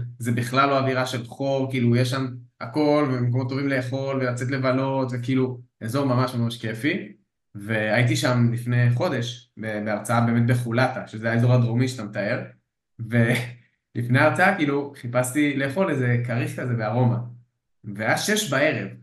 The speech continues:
שש בערב, אני, והתחלתי לנסוע טיפה צפונה, כי ידעתי שיש שם ארומה איפשהו. עכשיו, אני נוסע,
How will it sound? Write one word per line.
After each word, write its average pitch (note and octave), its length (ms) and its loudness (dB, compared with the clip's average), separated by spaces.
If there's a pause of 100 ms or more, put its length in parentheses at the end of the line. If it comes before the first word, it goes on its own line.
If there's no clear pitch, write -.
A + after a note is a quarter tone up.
שש D3+ 240 -4
בערב, B2+ 380 0 (360)
אני, A#2 200 -2 (100)
והתחלתי B2 360 2
לנסוע - 260 -4
טיפה A#3 200 -4
צפונה, A3 480 0 (680)
כי D3+ 80 0
ידעתי G#3+ 260 0
שיש G3+ 160 -4
שם F#3+ 140 -4
ארומה F3+ 240 -2
איפשהו. A#2+ 360 -4
עכשיו, A#2 260 -6
אני A2+ 100 -4
נוסע, E3 400 -2